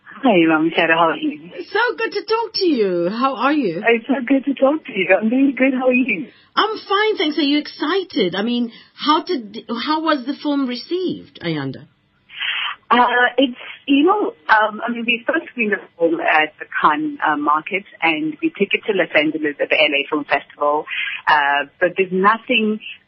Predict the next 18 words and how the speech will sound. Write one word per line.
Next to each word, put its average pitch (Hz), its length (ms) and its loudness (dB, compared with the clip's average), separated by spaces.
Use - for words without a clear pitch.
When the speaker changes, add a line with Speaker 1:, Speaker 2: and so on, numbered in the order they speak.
Speaker 1:
better 165 240 4
than 147 440 -2
seeing 190 420 2
your 170 300 4
people, 143 680 -4
you 156 120 -2
know, 143 120 2
taking 214 320 2
your 196 180 -2
film 170 200 2
back 151 180 2
home 147 400 -2
and 151 180 2
seeing 170 340 2
South 156 140 2
Africans 156 480 -2
excited, 143 640 -2
and 139 340 0